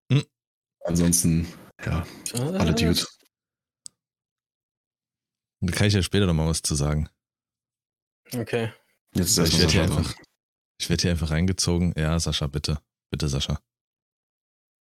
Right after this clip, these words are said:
Speaker 3: Ja, mir geht's soweit, äh, ganz gut. Danke der Nachfrage auf jeden Fall. Ähm, ich weiß nicht, mir kommt's gerade irgendwie so vor, als wenn du das vermehrt hörst, ne?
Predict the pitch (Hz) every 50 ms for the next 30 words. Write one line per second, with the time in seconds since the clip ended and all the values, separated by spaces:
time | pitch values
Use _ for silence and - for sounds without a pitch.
0 | _ _ _ _ _ - 135 131 117 113 113 110 113 117 117 120 123 127 - 127
1 | 127 127 123 123 120 - 107 113 120 117 117 113 113 107 - _ _ _ _ _
2 | _ _ _ _ _ - 117 113 117 - - - 123 127 151 156 - _ - -
3 | 117 107 113 117 110 117 110 110 113 120 123 - - 139 135 135 139 143 135 139
4 | 139 139 143 139 - 147 151 151 151 - - - - - - _ _ _ _ _
5 | _ _ _ _ _ - 139 127 123 123 123 123 123 123 123 123 117 - _ _
6 | _ _ _ _ _ _ _ _ _ _ _ _ - - - 135 165 196 - 208
7 | 139 - 135 123 - - 135 160 - - - 185 160 160 170 156 151 147 175 175
8 | 185 180 165 165 156 - - 139 135 160 185 - 165 156 139 - 139 135 143 170
9 | 156 156 160 156 - - - - - - 139 131 139 156 170 180 185 185 - -
10 | - 120 117 113 113 113 - - - 123 131 160 190 -